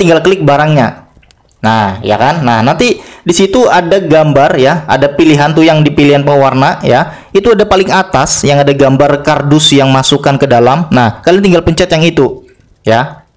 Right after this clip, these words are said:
Oke, nah jadi kalian tinggal klik yang ini barangnya, klik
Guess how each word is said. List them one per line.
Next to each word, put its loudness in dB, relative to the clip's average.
Oke, -2
nah 0
jadi 0
kalian 0
tinggal 0
klik 0
yang 0
ini 0
barangnya, 0
klik -4